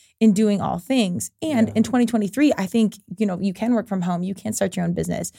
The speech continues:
Speaker 2: Yeah.
Speaker 1: And even better, you can hear people's stories and then intentionally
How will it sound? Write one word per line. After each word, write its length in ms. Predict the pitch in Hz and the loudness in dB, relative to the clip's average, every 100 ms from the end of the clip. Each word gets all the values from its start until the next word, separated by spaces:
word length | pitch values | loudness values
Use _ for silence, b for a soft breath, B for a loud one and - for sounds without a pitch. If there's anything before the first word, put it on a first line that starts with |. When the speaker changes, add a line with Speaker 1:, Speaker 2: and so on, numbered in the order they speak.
| B | B
Speaker 2:
Yeah. 200 | 107 101 | 6 8
Speaker 1:
And 120 | 247 | 8
even 200 | 277 220 | 8 6
better, 300 | 208 285 214 | 6 8 8
you 200 | 190 208 | 6 2
can 280 | 208 214 196 | 2 2 2
hear 260 | - - 262 | 0 0 0
people's 260 | 240 247 | 0 -2
stories 320 | - 202 240 240 | -2 2 2 6
and 140 | 226 | 6
then 100 | 220 | 6
intentionally 880 | 185 - - 247 254 240 214 196 202 | 4 0 2 2 4 4 4 2 0